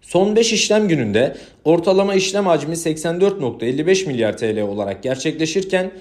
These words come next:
son günkü işlem hacminde ortalama işlem hacmine göre yüzde on bir artış dikkat çekmektedir. bist yüz endeksi içerisinde seksen dokuz hissenin fiyatı artarken on hissenin fiyatı düşmüş, bir hissenin fiyatı ise önceki güne göre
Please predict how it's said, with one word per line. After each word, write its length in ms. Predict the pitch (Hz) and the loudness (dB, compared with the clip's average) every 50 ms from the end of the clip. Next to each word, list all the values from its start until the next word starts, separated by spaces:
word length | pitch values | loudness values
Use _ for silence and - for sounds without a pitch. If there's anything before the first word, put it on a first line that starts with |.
| - - - _ _ _ | -20 -20 -20 _ _ _
son 340 | - - - 208 220 214 | -6 0 2 2 2 4
günkü 260 | 180 156 127 110 123 135 | 2 0 -2 -2 -2 -4
işlem 320 | 139 - - 190 196 190 | -4 -2 0 0 0 2
hacminde 540 | 190 190 185 170 180 180 175 185 190 190 190 | 2 0 0 -2 -4 -2 0 2 2 2 2
ortalama 500 | 165 170 175 170 - 170 160 156 143 139 | 2 2 2 2 2 0 0 0 0 -2
işlem 300 | 139 139 - - 185 180 | -4 -4 -4 -4 -2 0
hacmine 340 | 160 139 123 123 120 117 113 | 0 0 -2 -2 -4 -4 -4
göre 360 | 113 110 110 120 - 170 - - - - _ - | -2 0 0 2 2 0 0 -4 -14 -20 _ -8
yüzde 260 | 143 160 156 147 165 | -8 -6 -4 -2 -2
on 340 | 170 165 190 208 190 143 113 | -2 0 0 0 0 0 -2
bir 180 | 131 165 - - | -4 -4 -2 0
artış 440 | 156 160 151 - - 190 190 - - | 2 2 2 2 -2 -6 -8 -8 -8
dikkat 320 | 160 156 - 151 127 - | -8 -6 -2 -2 -2 -2
çekmektedir. 840 | - 120 95 - 101 98 92 98 98 92 78 78 - - - _ _ _ _ _ _ _ _ _ _ | -2 -6 -6 -6 -8 -10 -10 -10 -10 -12 -12 -12 -16 -16 -18 _ _ _ _ _ _ _ _ _ _
bist 280 | - 143 165 160 - - | -10 -10 -8 -8 -8 -10
yüz 140 | 220 208 196 | -6 0 0
endeksi 400 | 190 185 180 175 175 175 - 214 | 0 2 2 0 -2 -2 -2 -6
içerisinde 760 | 185 - - 143 120 107 - - 104 98 95 113 139 175 185 - - - | -6 -2 0 0 0 -2 -4 -8 -8 -6 -2 -2 -2 -2 -4 -10 -18 -18
seksen 480 | - - 151 151 147 - 170 165 165 165 | -10 -6 -4 -4 -4 -2 -4 -4 -2 -2
dokuz 260 | 170 170 - 202 160 | -2 -4 -4 -8 -8
hissenin 380 | 160 - - - 131 117 117 110 | -8 -8 -6 -6 -4 -4 -4 -6
fiyatı 320 | - 120 110 104 - 107 | -4 -2 -2 -2 -2 -2
artarken 640 | 107 113 113 - 165 175 175 - 180 175 180 196 - - - - _ _ _ - | -2 -2 -2 0 0 0 0 0 0 -2 -2 -2 -8 -14 -20 -20 _ _ _ -4
on 180 | 170 196 196 | -2 -2 -2
hissenin 400 | 185 165 - - - 127 117 113 | -2 -4 -4 -2 -2 -2 -2 -2
fiyatı 360 | 107 110 131 123 117 - 110 | -4 -2 -2 -2 -2 -2 -6
düşmüş, 540 | 101 117 113 - 139 160 202 214 - - - - _ - | -8 -8 -8 -8 -8 -8 -8 -8 -10 -12 -16 -20 _ -10
bir 120 | 147 190 190 | -6 -6 -4
hissenin 420 | 175 165 - - - 123 120 113 | -4 -6 -6 -6 -6 -6 -4 -4
fiyatı 320 | 113 170 180 165 156 - 139 | -4 0 0 0 0 0 -4
ise 360 | 110 101 - 160 185 180 - - | -6 -2 -2 0 0 -2 -2 -4
önceki 400 | 170 170 143 120 113 - 117 98 | -4 -4 -4 -4 -6 -8 -8 -8
güne 200 | 104 107 110 107 | -6 -6 -6 -6
göre 340 | 95 98 110 156 196 208 | -6 -4 -2 0 -2 -2